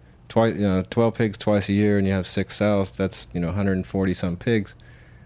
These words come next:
um, and you, we can sell off the females again, and we keep the males. And, uh, you know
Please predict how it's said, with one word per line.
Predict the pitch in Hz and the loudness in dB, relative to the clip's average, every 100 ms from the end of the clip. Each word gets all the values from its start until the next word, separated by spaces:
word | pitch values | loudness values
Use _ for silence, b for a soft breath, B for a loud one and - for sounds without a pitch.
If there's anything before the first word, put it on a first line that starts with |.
| B - | B -2
um, | 95 92 90 87 - - - - | 2 2 0 -2 -10 -20 -20 -8
and | 92 92 | -2 0
you, | 90 92 69 71 | 2 0 -2 -2
we | 101 | 0
can | 104 98 | 2 2
sell | 110 104 | 2 2
off | 98 | 0
the | - | -4
females | - 107 104 98 90 | 0 4 4 4 2
again, | 95 92 90 | 2 2 2
and | 90 | 2
we | 90 | 0
keep | 92 87 | -2 0
the | 90 | 2
males. | 92 92 90 - - B B B B B - | 4 4 2 -2 -8 B B B B B -2
And, | 95 95 92 | 2 4 4
uh, | 90 90 76 | 4 2 0
you | 98 | 2
know | 95 | 0